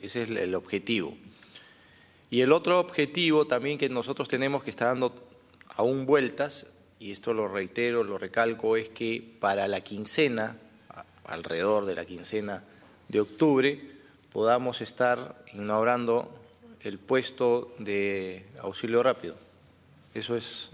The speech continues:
eso es así, ¿correcto? Estamos hablando de la quincena, alrededor de la quincena de octubre, entonces para programarnos también,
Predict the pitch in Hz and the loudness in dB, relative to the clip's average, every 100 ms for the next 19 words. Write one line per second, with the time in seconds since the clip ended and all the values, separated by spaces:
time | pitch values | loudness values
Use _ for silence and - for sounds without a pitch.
0 | - 127 123 131 123 107 139 - 233 - | -6 -2 -2 -2 0 2 0 0 -4 -6
1 | - - _ - - - - 131 131 127 | -20 -20 _ -20 -20 -10 -2 0 2 4
2 | 135 131 123 117 117 151 143 151 - - | 4 4 2 0 2 2 4 0 -4 -16
3 | - - _ _ - 104 110 120 131 135 | -20 -20 _ _ -6 -2 4 6 6 6
4 | 123 113 110 127 123 120 - 147 131 135 | 2 0 -4 -4 -2 -2 0 0 2 0
5 | 147 - - _ _ _ _ _ _ - | -4 -16 -20 _ _ _ _ _ _ -12
6 | 110 117 - 104 - 107 107 123 123 123 | -8 -6 -2 -2 0 2 2 2 2 -2
7 | 117 107 113 120 | -6 -6 -4 -4